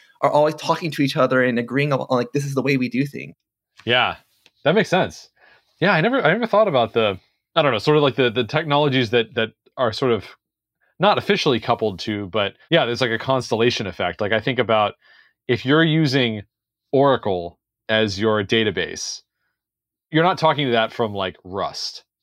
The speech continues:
Speaker 2: or, like, Golang. Like, you're definitely talking to that with, like, Java or C sharp or, like, C plus plus. I mean,
Speaker 1: Another example would be, like, Node and mongo D B, for
Speaker 2: Exactly.
Speaker 1: example.
Speaker 2: Right. Yeah,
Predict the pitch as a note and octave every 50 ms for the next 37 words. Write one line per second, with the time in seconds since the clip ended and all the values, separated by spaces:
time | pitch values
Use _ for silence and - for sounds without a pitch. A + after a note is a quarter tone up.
0 | _ _ - A2 G#2+ G2 F#2+ F#2+ F#2+ F#2 F2 - A2 G2 G2 F#2 F2 E2 D#2+ D#2+
1 | E2+ - A#2 A2 A2 C3+ C3 G#2+ D#3 D#3+ D#3+ D#3 E3 D#3+ D3+ C3+ B2+ A#2+ - B2
2 | A#2 A2+ A#2+ A#2 G#2+ G#2+ G#2 G2 - G2+ G2+ - - G2 F2+ E2+ - F#2+ F#2 A#2
3 | A2+ A2+ A2+ G#2+ A2 G#2+ G2+ F2+ G2 G2 - A#2 A2 G#2 - - A#2 G#2+ G2 F#2+
4 | F#2+ F#2 - - - - G2+ F#2+ F#2 F2 - - - A2 G2 - G2+ F#2 F2 -
5 | - G2 E2+ - - - - - - _ G#2 G2 G2 - D#3+ F#3+ G3+ G3+ F#3 -
6 | F#3+ E3+ F3 F3+ E3+ D#3 D#3+ E3 E3 E3 D#3 D3 D3+ C#3+ C#3 D3 D3 D3 D3+ D#3+
7 | F3 F3+ E3+ D#3 D3 C#3 C#3+ D3+ D3 C#3+ D3 D3 D3 C#3 C3+ C3 - C#3 C3+ B2
8 | B2 C3 C3 - - B2 A2+ A2 D#3 D#3+ E3 C#3+ B2+ F#2+ - - B2 B2+ C3 B2
9 | G#2 F#2 - - B2+ C3+ B2 F#2+ E2